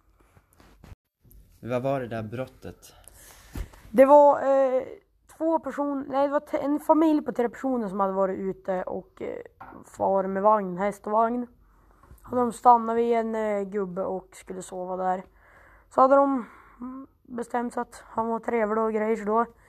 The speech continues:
Speaker 2: bodde de kvar där rätt länge. Och till slut hade de bott där ett halvår. Sen när de skulle sticka så, eh,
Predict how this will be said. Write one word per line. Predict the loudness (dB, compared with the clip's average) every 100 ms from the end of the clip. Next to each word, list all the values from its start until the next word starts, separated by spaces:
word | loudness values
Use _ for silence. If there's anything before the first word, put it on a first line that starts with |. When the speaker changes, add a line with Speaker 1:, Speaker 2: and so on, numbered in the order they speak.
| _ _ _
Speaker 2:
bodde | 2 6 6
de | 6
kvar | 4 2 2
där | 2
rätt | 0 -2
länge. | -6 -6 -8 -10 -12 _ _
Och | -16 -12 -10
till | -10
slut | -10 -6
hade | -4
de | -4
bott | -8 -6
där | -6
ett | 0
halvår. | 0 2 2 0 0 -8 _ _ _ _ _ _ _ _ _ _ -20 _ _ _ _ _ -12
Sen | -4 -2
när | -2
de | -4
skulle | -4 -6
sticka | -4 -8 -2 -2
så, | 0 0 0 -2 _ _ _ _ _ _ _ _ _ _ -20 _ _ _ _ -20 _ _ _ _
eh, | -10 -8 -6